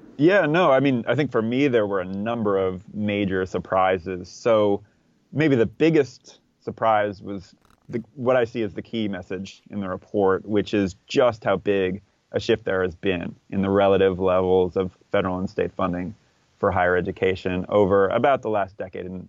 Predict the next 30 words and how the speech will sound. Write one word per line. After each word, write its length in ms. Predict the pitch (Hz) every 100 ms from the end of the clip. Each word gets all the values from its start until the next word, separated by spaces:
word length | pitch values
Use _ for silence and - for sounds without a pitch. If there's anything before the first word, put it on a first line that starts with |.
| -
and 100 | 95
a 60 | 90
half, 400 | 90 90 90 90
uh, 120 | - - -
since 200 | - 104
the 140 | - 98
start 340 | - 90 90
of 120 | 90 80
the 260 | 92 95 - _ _ _ _ _ -
millennium. 720 | 107 123 127 120 98 90 - -
Between 600 | 107 117 113 107 107 104 _ _ - -
two 160 | 107
thousand 720 | 107 107 101 107 104 110 101
and 100 | 98
two 100 | 104
thousand 280 | 104 98 95
fifteen, 580 | - 101 107 104 101 98
state 240 | 98 95
funding 200 | - 98
per 120 | 92 95
student 420 | - 110 98 90 _
adjusted 380 | 107 98 95 101
for 80 | 98
inflation 460 | 95 107 101 104 95
fell 160 | 104
by 160 | 92 90
thirty 420 | - 113 123 117
percent, 540 | 110 95 - 101 101 - _ _ _ -
even 420 | 156 165 135 120 113
as 640 | 104 107 104 98 98 98